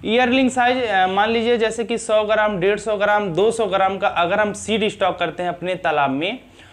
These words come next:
और उसको केवल हम हरा चारा खिलाते हैं, हरा चारे में जैसे कि चरी हो गया, बरसीन हो गया, केवल वो खिलाते हैं। अलग से जैसे कि सरसों खली वगैरह या कमर्शियल फीड जो कंपनी फीड बनाती है,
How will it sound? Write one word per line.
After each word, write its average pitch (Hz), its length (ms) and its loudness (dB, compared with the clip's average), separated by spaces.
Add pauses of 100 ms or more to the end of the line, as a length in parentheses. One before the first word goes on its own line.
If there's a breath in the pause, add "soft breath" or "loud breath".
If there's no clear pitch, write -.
(240 loud breath)
और 208 260 4
उसको 240 480 0
केवल 240 420 2
हम 247 160 2
हरा 220 340 0
चारा 208 280 0
खिलाते 131 420 -2
हैं, 107 280 -14 (840 soft breath)
हरा 170 300 0
चारे 220 320 0
में 247 240 -2
जैसे 190 300 0
कि 208 400 -2 (440 loud breath)
चरी 190 280 2
हो 208 140 2
गया, 196 380 0 (200)
बरसीन 165 560 0
हो 208 100 -2
गया, 196 380 -2 (100)
केवल 226 260 4
वो 233 180 2
खिलाते 208 400 0
हैं। 233 60 -4
अलग 214 320 0
से 240 400 0 (520 loud breath)
जैसे 185 240 -2
कि 208 140 -6
सरसों 214 360 -2
खली 214 280 -2
वगैरह 208 480 0 (420)
या 180 160 2
कमर्शियल 196 560 0
फीड 208 220 0
जो 180 140 0
कंपनी 190 400 -4
फीड 202 220 -2
बनाती 185 380 0
है, 233 140 -4